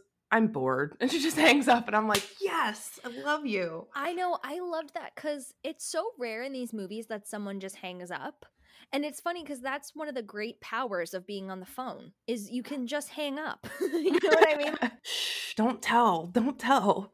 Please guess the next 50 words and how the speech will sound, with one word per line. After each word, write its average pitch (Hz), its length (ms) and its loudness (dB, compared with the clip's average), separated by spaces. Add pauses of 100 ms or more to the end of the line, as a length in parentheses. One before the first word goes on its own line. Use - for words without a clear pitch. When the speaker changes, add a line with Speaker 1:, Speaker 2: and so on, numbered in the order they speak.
(120)
Speaker 2:
'Cause 294 160 -4
when 330 120 -2
you're 311 140 0
in 247 120 -4
person, 202 760 -4
you 254 100 -4
know, 196 200 0
you 208 200 -8
can't 285 340 -8
just 240 400 -8 (360)
dip, 214 300 2 (200)
but, 233 160 -2
like 320 420 2 (540)
<laughs> - 20 0
Speaker 1:
<laughs> 233 240 4 (840)
You 233 160 0
can 254 380 6
if 190 180 0
you 208 140 6
run. 214 760 4
Speaker 2:
<laughs> - 40 -4
really 277 260 -2
quickly. 214 480 -6 (640)
But 254 240 -2 (100)
on 269 240 -4
the 262 80 -8
phone, 392 260 -4
you 247 80 -4
can 240 120 -4
just 240 180 -8
be 240 120 -6
like, 196 200 -2
"Click," - 520 -4
and 220 280 -6 (220)
I 285 80 -4
love 277 240 -4
that 302 140 -8
she - 160 -6
finally 226 540 -6
did 214 180 -8
that. - 280 -10
Like, 208 140 -8
she 233 240 -8
finally 254 760 -6
did 202 120 -4
that. 170 140 -6
She 190 100 -6
was 202 100 -6
just 240 160 -14
like, 247 140 -10